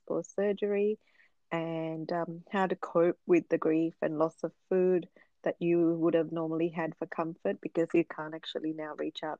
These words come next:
for that. Um, I also know I struggled a lot with this at the beginning, and I want to address that today so you guys will be able to identify, um, understand the feelings,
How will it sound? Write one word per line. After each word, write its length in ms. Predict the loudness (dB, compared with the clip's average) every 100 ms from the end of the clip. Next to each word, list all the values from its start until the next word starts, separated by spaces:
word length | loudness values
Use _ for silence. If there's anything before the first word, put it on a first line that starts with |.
| -8
for 60 | -4
that. 240 | 0 -2 -4 -20 _ -20 -20 -20 _ -6
Um, 400 | -2 -2 -4 -6 -2
I 140 | 0
also 360 | 2 0 0 -2
know 320 | 0 -2 -2
I 220 | 0 0 0
struggled 500 | 0 0 0 -2 -2
a 60 |
lot 240 | 0 0 0
with 160 | -4 -2
this 120 | -4 -4
at 120 | -4
the 80 | -4
beginning, 580 | -2 -2 -4 -8 -10 -14 -10
and 520 | -10 -8 -10 -12 -16 -6
I 140 | -4 -2
want 280 | -2 -2
to 120 | 0 0
address 400 | 0 -4 -6 -4 -4
that 160 | -4 -6
today 400 | -6 0 0 0
so 140 | 0
you 200 | 0 0
guys 260 | -2 -4 -4
will 80 | -4
be 180 | -2 -4
able 240 | -4 -8
to 80 | -6
identify, 880 | -4 -4 -4 -6 -8 -6 -4 -2 -2 -4 -10 -20 -20 _
um, 280 | -6 -4 -6 -4
understand 1000 | -2 0 -2 -2 4 4 6 2 0 -2
the 100 | -4 2
feelings, 720 | 2 4 2 0 -4 -6